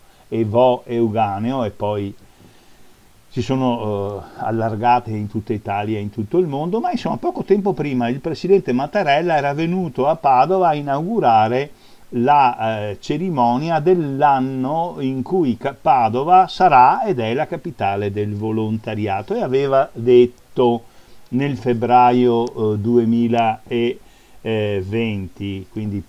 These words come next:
insomma poco più di due mesi fa: "Esprimo apprensione per le sorti di Silvia Romano, la giovane rapita in Kenya mentre svolgeva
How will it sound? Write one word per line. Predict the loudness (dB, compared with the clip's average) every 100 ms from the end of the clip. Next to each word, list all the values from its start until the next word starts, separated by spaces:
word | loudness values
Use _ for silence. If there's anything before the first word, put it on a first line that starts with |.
| -14
insomma | -16 -12
poco | -8 -6 -6
più | -4
di | -4 -4
due | -4
mesi | -4 -4 -4
fa: | -6 -2 -2 -2 -16 -20 -20 -20 -20 -20 _ _ _ _
"Esprimo | -10 2 4 6 4
apprensione | 2 2 -2 -2 0 2 2 0 0
per | 0
le | 0 0
sorti | -2 -2 -2 -4 -4 -2
di | -4
Silvia | -6 -6 -4 0 0
Romano, | 2 0 -2 -2 -4 -2 -2
la | -2 -2
giovane | 0 2 2 0 -2 -4 -8
rapita | -6 -4 -4 -6 -8 -8 -8 -8
in | -8 -8 -4 -2 -2 -8 -10
Kenya | -2 -2 0 -2 -2 -2 -4
mentre | -8 -4 -4 -4 -4
svolgeva | -2 2 2 2 0 2 0 0 -2